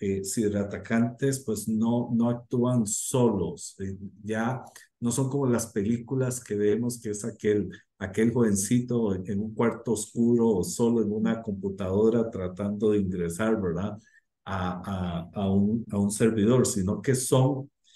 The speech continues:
eh, organizaciones, eh, que cuentan, pues, eh, con acceso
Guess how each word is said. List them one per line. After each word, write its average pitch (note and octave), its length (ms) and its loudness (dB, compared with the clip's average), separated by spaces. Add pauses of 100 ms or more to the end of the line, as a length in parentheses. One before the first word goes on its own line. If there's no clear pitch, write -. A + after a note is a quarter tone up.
(300)
eh, G#2+ 440 4
organizaciones, A#2 1600 0
eh, G2+ 300 0
que F#2+ 180 -4
cuentan, G#2+ 720 0
pues, G#2 600 2
eh, F#2 180 -6
con F#2 240 -6
acceso G2+ 920 0